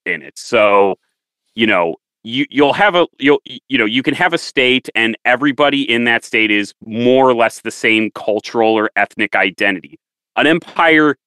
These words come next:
you basically have many cultures, many different identities in there. So, you know, let's just take, like, the Aztecs, for instance. You know, the Aztecs ruled an empire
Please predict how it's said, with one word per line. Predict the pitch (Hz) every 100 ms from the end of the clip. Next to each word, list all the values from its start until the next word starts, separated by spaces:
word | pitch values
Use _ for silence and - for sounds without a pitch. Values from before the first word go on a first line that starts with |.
| _ _ _ 104
you | 110 131
basically | 139 135 - 131
have | 120 110
many | 113 117 123 117
cultures, | - 87 - 85
many | 104 110 123 131 135
different | 120 120 - 117
identities | 113 101 110 107 98 98 92 - -
in | 101 90
there. | 76 78 80
So, | - - 107 98 98 95 _ _ _ -
you | 123
know, | 117 123 123
let's | 123
just | - -
take, | 123 110
like, | 107 98 -
the | 110
Aztecs, | 95 - - -
for | - 82
instance. | 76 - 82 80
You | 107
know, | 98 90 -
the | 110
Aztecs | 127 139 - 143 -
ruled | 110 117 117
an | 113
empire | 104 104 104 101 98